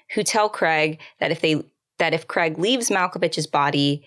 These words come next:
that Maxine will be safe. But if he doesn't, that they'll kill Maxine. So they, it is a bluff, but Craig doesn't fall for it anyways. And he, you know, refuses to leave Malkovich's body. And so Lottie, who is overwhelmed and upset,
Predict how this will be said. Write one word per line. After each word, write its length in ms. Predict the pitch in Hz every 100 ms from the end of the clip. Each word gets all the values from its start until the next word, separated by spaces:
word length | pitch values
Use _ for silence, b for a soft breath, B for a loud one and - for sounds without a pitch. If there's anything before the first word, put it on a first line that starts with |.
| _ -
that 200 | 165 160
Maxine 420 | 151 - 190 170
will 80 | 156
be 120 | 147
safe. 400 | - 147 143 -
But 100 | 151
if 100 | 151
he 80 | 147
doesn't, 360 | 147 143 -
that 160 | - -
they'll 100 | 123
kill 300 | - 165 -
Maxine. 580 | - 147 - - - - _ -
So 160 | 220
they, 160 | 202 208
it 160 | - 233
is 160 | 277
a 60 | 240
bluff, 580 | 180 180 170 147 151 -
but 200 | 175 -
Craig 500 | - 208 208 196 - _
doesn't 300 | 196 196 175
fall 200 | 185 165
for 180 | 165 160
it 80 | 151
anyways. 500 | 165 156 147 143 143
And 100 | 160
he, 260 | 147 147 - _ _ _
you 140 | 156 151
know, 100 | 151
refuses 540 | 156 - 165 156 151
to 100 | -
leave 240 | 151 147 143
Malkovich's 580 | 170 160 160 151 151 139
body. 480 | 143 139 127 143 B B B B B B _
And 200 | 170 175
so 560 | - 185 170 165 160 -
Lottie, 560 | 160 185 208 240 233 233
who 160 | 214 190
is 120 | 165
overwhelmed 560 | 180 180 165 160 160 156
and 120 | 160
upset, 560 | 156 - 165 151 151